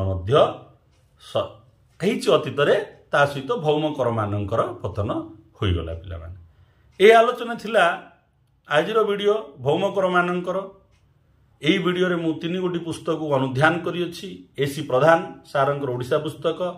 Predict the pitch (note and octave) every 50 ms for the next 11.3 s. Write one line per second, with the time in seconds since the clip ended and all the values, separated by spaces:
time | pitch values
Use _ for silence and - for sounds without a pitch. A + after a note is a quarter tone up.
0 | - _ _ _ _ _ _ _ _ _ _ _ _ - C#3 C#3 D3+ F3 F3 E3+
1 | E3 - D3+ D3+ D3+ D#3 D3 D3 C#3+ C3+ C3 B2 A2 G#2+ G#2+ B2+ C#3 - E3+ E3
2 | E3 E3 - - - F3+ E3+ E3+ F3+ F3+ E3+ - - - - _ _ _ - -
3 | _ _ - C3+ D3 D#3+ D#3 D3 C#3+ - - E3+ F#3+ F#3+ E3+ D#3 - - D#3+ D3+
4 | - - C#3 B2+ B2 B2 B2+ A#2+ A#2 G#2 F#2+ - - - _ _ _ - B2 A#2
5 | A2+ - A#2+ G#2 G#2 G2+ F#2 - - G#2+ G2 F#2 F#2+ G#2 G#2+ G#2 G2 G2 G#2 G2+
6 | F#2+ G#2 B2+ C#3+ C3+ A2 F2+ E2+ F2 - - - - - - - _ _ _ _
7 | _ _ _ _ _ _ _ - - C#3+ F3+ F3+ F#3 F#3 F#3 A3 A3+ A3+ A3+ -
8 | A#3 G#3+ G#3+ G#3 G3 - G3+ A3 G#3 A3 G#3 G#3 G#3 G3+ G3+ F#3 F#3+ F#3+ G3 G3+
9 | G3+ A3 A#3 - - - _ _ _ _ _ _ _ _ _ _ _ _ _ _
10 | _ _ _ _ _ - - _ _ _ _ _ _ _ - C#3+ D3+ E3 E3 E3
11 | E3 D#3+ - G3 F#3+